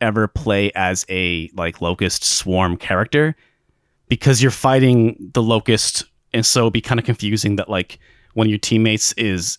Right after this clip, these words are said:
looks like a crazy Locust, um,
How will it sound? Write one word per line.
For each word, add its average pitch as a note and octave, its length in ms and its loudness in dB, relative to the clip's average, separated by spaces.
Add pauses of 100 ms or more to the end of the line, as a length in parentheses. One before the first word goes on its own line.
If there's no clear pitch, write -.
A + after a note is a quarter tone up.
looks B2 320 0
like C3+ 240 2
a B2 60 -2
crazy C#3 480 0
Locust, C3+ 520 0 (520)
um, G#2+ 560 0